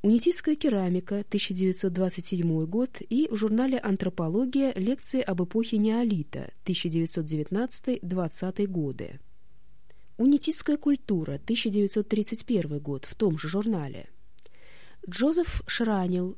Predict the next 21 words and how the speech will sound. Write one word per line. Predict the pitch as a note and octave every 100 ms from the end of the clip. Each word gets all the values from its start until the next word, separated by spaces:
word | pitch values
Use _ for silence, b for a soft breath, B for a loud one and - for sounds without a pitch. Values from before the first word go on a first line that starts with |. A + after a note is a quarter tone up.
| -
«Преистория | - G3+ F#3+ - C4 C#4+ C#4
Богемии» | C4 B3 F#3 E3 D#3 D#3+ D#3+ -
с | -
введением | F3 F3 G3+ C4 C4+ A3+
Обермайера | F#3+ G3+ A#3 G#3+ D#3+ D3 C#3+
из | - D#3
серии | - A#3 C4 C#4
«Основы | B3+ E3 - G#3 A#3+
славянской | A#3 F3 F3+ F#3 -
филологии | E3 E3 D3+ E3 G#3 G#3
и | - E3
истории | D#3 - E3 F3
культуры», | - A#3 A#3 F#3+ C#3 C3 -
Берлин | D#3 F3 E3+ F3 D3
и | - D#3
Лейпциг, | A#3 C#4+ - C#4+ B B -
тысяча | D4 -
девятьсот | C#4 A3+ F#3 A#3
двадцать | G3+ F#3 - A3+
восьмой | G3+ E3 D#3+
год. | F3+ D#3+ B2 -